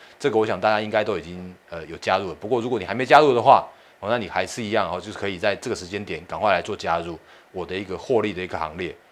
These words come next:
哦，那这个部分的话还是带给大家。哦，那当然还是会有投资朋友问我说，诶，那，那现在目前这个行情啊，那，诶，是不是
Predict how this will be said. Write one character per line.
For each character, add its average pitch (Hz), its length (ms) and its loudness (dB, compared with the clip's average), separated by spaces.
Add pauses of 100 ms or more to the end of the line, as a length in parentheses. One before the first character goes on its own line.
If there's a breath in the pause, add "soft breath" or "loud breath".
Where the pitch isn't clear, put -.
(120)
哦， 92 100 -10
那 123 60 -6
这 123 100 -8
个 139 80 -2
部 135 100 -6
分 117 140 0
的 104 60 -4
话 110 160 2
还 95 120 -6
是 92 140 -8
带 113 100 4
给 85 120 -6
大 80 160 -2
家。 76 260 -6 (420 loud breath)
哦， 139 80 -2
那 202 120 8
当 208 180 8
然 147 300 8 (680)
还 - 160 0
是 147 120 4
会 170 200 8
有 98 140 4
投 113 140 0
资 131 100 -4
朋 113 160 -2
友 95 140 -2
问 101 300 2
我 78 120 -8
说， 92 360 -4
诶， 113 140 -8
那， 127 160 -4 (100)
那 123 100 -8
现 127 160 -6
在 120 80 -4
目 120 100 -6
前 98 160 -10
这 104 60 -6
个 98 100 -8
行 82 160 -10
情 78 240 -14
啊， 69 100 -12 (480 soft breath)
那， 104 220 -2 (680 soft breath)
诶， 82 380 -8 (480)
是 - 240 -2
不 104 160 -2
是 107 300 -8